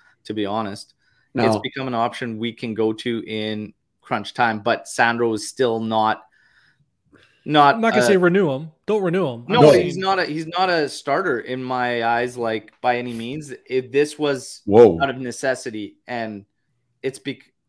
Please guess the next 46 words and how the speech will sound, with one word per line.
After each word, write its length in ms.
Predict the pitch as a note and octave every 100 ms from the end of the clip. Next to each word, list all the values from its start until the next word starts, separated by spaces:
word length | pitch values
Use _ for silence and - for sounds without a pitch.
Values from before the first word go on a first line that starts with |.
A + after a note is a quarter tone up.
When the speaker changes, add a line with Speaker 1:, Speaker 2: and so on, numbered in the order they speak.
| _ _
Speaker 1:
as 120 | C3+ C3+
a 60 |
solid 360 | - D#3+ D3 B2+
option 400 | A#2+ C3 D#3 C3
moving 240 | B2+ A#2+
forward, 320 | A2 B2 B2+
like, 220 | B2 A#2 -
to 100 | A#2
use 260 | A2+ B2
him 340 | C3 A#2 G#2 G#2
more 280 | A#2+ B2 A2
regularly, 640 | G#2 A#2 D3 D#3+ E3+ G3 - _ -
I 60 |
don't 200 | A#2+ A2+
think 180 | A#2+ B2
so. 320 | - G#2 G2+ _ _ -
I 60 |
think 220 | - B2 G#2
I'd 100 | G2
still 540 | - B2 A#2+ G#2+ - _ -
go 240 | A#2 A#2 A2
the 400 | G2+ G#2+ G2 F2+
Danilo 460 | A2+ A2 A2 A2+ G2+
route. 320 | G2+ A2 - _ _ _ _
Speaker 2:
So 360 | - C3 A#2+ - _
here's 300 | - D3 C3
the 60 | G2+
big 120 | A2+
Speaker 3:
Fair 40 |
Speaker 2:
question 340 | B2+ C3+ G2+ G2
Speaker 3:
enough. 120 | F#2
Speaker 2:
now, 100 | F2+
and 200 | G2+ G2
this 200 | A2 -
is 220 | F#2+ F2 _ _
for 180 | - F2+
both 300 | F#2 A#2+ A2
of 0 |
you. 220 | F#2 F#2
Going 280 | G#2 C3 C3+
into 160 | A#2+
Sunday, 300 | F2+ B2 A2
we've 120 | F#2+ G2
got 200 | G2+ F#2
Danilo 340 | G2+ C3 A2+
back 540 | F2 F#2 G2+ - -